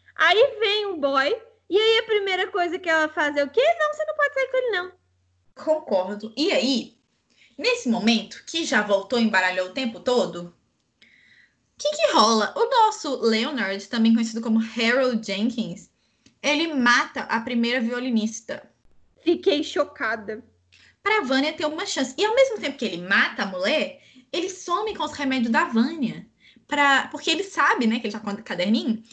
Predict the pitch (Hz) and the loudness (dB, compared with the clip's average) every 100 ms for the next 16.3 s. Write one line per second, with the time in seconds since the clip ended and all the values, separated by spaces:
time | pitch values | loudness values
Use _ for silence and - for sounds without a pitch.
0 | - 302 - 294 277 285 302 294 302 320 | -14 -10 -4 -2 -2 -2 -4 -4 -4 -2
1 | 285 339 - 247 208 196 180 180 226 285 | -2 -2 0 2 2 2 0 0 -2 -2
2 | 294 - 311 403 427 359 302 262 220 185 | -2 0 0 0 -6 -2 0 2 2 2
3 | 240 269 359 381 - 453 453 - 392 415 | 0 -2 -6 -6 -2 0 0 2 4 6
4 | 370 311 330 381 311 320 381 359 311 381 | 6 2 -2 -6 -12 -12 -8 -4 -4 -4
5 | 370 330 320 220 - - - - 622 554 | -6 -6 -8 -12 -18 -20 -20 -6 -2 0
6 | 226 170 285 - 190 170 - _ _ _ | 2 4 2 0 -6 -6 -12 _ _ _
7 | - 605 698 - 640 554 392 466 403 480 | -2 -2 -2 -2 2 2 4 4 4 0
8 | 480 571 508 571 - 277 311 330 320 339 | -2 -4 -4 -8 -2 -2 -2 -2 -2 -2
9 | - - 262 339 233 - 339 277 226 - | -6 -4 -4 -4 -4 -4 -4 -4 -4 -8
10 | - - _ _ _ _ - 679 571 403 | -10 -20 _ _ _ _ -4 -2 0 0
11 | 302 269 185 196 - - 554 - 381 - | 0 -2 -8 -10 -8 -4 -2 -4 -8 -20
12 | _ _ _ _ - - - 339 427 - | _ _ _ _ -20 -20 0 4 4 2
13 | 415 294 294 370 330 277 302 508 - 523 | 0 0 2 4 2 2 0 0 -4 -2
14 | 494 254 - - - 269 311 - 247 262 | -2 -6 -12 -14 -4 0 0 -4 -6 -4
15 | 415 440 359 - 208 - 302 330 226 466 | -2 0 0 -4 -14 -6 0 2 2 0
16 | 571 - - | -2 -2 2